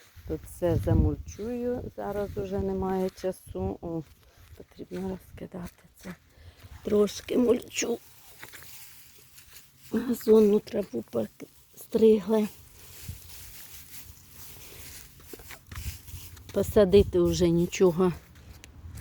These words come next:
не вистачило часу. Але нічого страшного, тому що, е, повинні на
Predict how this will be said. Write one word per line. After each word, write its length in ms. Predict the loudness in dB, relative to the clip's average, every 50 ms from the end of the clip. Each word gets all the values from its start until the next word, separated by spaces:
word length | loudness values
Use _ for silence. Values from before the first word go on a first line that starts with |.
| -10 -8 -8 -8 -8 -4
не 280 | 0 2 4 4 4 4
вистачило 800 | 4 2 2 2 0 -2 -2 -2 -2 2 4 4 4 6 6 4
часу. 680 | 4 2 0 0 2 2 -2 -4 -6 -4 -2 -2 -2 -2 -4 -12 -16 -18 -18 -18 -18 -18 -18 -18 -18 -16 -16 -16 -18 -18 -20 -20 -20 -18 -10 -4
Але 240 | -2 0 2 4 4
нічого 600 | 4 4 2 0 -2 -2 0 2 4 4 4 2
страшного, 680 | 2 -2 -6 -6 -6 -6 -2 2 2 4 4 4 2
тому 360 | 0 0 0 2 4 4 2 2
що, 320 | 0 -2 0 0 0 0 -2 -8 -16 -18 -18 -18 -18 -18 -18 -18 -20 -18 -18 -18 -18 -18 -16 -16 -16 -16 -16 -18 -18 -18 -18 -18 -18 -16 -14 -14 -12 -12 -12 -14 -14 -12 -14 -14 -14 -14 -18 -18 -18 -18 -18 -14 0 4
е, 260 | 6 6 6 6 4
повинні 520 | 2 -2 -4 0 2 4 6 6 6 6 8
на 300 | 6 6 6 4 2